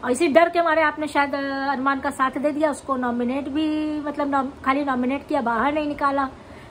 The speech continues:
पता नहीं क्या कर रहे हैं, क्या नहीं कर रहे हैं। हमें लगता है इश्क हो गया है इनको गोलू से, और कोई बात नहीं। हम, हमको और कोई कारण नहीं, नहीं नज़र आ रहा। आप लोग को क्या लगता है comment section में हमें बताइए। अभी जल्द हम रह रहे हैं कि, अ, अ, कटारिया के एविक्शन से क्या क्या फ़र्क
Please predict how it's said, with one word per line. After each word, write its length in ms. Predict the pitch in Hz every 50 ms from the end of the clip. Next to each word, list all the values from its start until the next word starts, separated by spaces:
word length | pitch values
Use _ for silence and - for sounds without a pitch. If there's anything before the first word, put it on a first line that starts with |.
| - - -
पता 200 | 254 254 294 311
नहीं 120 | 320 311
क्या 240 | - - 262 269 277
कर 200 | 269 - 269 240
रहे 120 | 247 269
हैं, 80 | 277 262
क्या 180 | - 254 254 254
नहीं 220 | 247 233 233 247
कर 160 | 240 269 262
रहे 120 | 247 277 277
हैं। 80 | 294
हमें 160 | 277 269 269
लगता 280 | 269 254 - - - 277
है 60 | 277
इश्क 180 | 269 - - 226
हो 100 | 208 196
गया 180 | 196 214 214
है 60 | 214 214
इनको 320 | 214 208 - 240 233 226 - - - - - - 320
गोलू 480 | 254 254 302 392 339 294 294 302 294 294
से, 260 | 294 302 269 262 262
और 240 | - - 277 254 262
कोई 200 | - 247 240 247
बात 260 | 233 233 233 226 254
नहीं। 200 | 247 247 254 247
हम, 180 | 247 254 262 302
हमको 320 | 294 277 294 302 302 359
और 100 | 359 359
कोई 300 | 359 - 370 392 427 415 - - - - - - -
कारण 420 | - 320 285 277 294 339 392 415 381
नहीं, 300 | 359 330 320 302 302 - 320
नहीं 220 | 277 277 269 269 240
नज़र 220 | 214 233 226 220
आ 80 | 226 226
रहा। 120 | 247 285
आप 240 | 294 294 320 330 -
लोग 120 | 330 320 -
को 80 | 359
क्या 200 | - - 339 339
लगता 300 | 320 320 302 - - -
है 80 | - 330
comment 360 | - - 262 262 294 294 294
section 300 | 294 277 - - 285 277
में 120 | 277 269
हमें 180 | 262 254 262 247
बताइए। 440 | 226 196 - 214 208 196 196 220 240 - - - - - - - -
अभी 220 | - 233 294 330
जल्द 340 | 285 - - 254 302 311 302
हम 160 | 311 302 294
रह 160 | 285 277 277
रहे 20 | 277
हैं 140 | 311 339 339
कि, 200 | - 320 311 311
अ, 40 |
अ, 480 | 277 285 277 269 - - 285 247 240 240
कटारिया 460 | 240 - 262 220 254 240 254 294 311
के 100 | 294 320
एविक्शन 380 | 285 247 254 247 - - 294 294
से 120 | 285 294
क्या 200 | 285 - 269 247
क्या 160 | - - 294
फ़र्क 320 | 285 - - 269 277 277